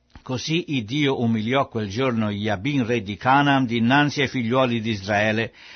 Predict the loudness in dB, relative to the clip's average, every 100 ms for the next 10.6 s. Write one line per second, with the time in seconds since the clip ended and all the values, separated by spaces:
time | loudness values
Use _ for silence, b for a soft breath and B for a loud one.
0 | B B 0 4 6 6 6 4 0 -2
1 | -2 0 2 2 0 -2 -2 2 4 4
2 | 2 0 0 0 0 0 0 0 -2 0
3 | 0 2 2 4 4 4 2 0 0 0
4 | 0 0 0 0 0 -2 -4 0 2 4
5 | 2 0 -2 B B B B B -4 2
6 | 2 4 2 2 -6 b b 2 4 4
7 | 2 0 0 0 2 4 4 4 2 0
8 | 2 2 2 2 2 -2 _ _ _ -4
9 | -2 -2 -4 -10 -18 -12 -8 -8 -12 _
10 | 0 2 2 0 -4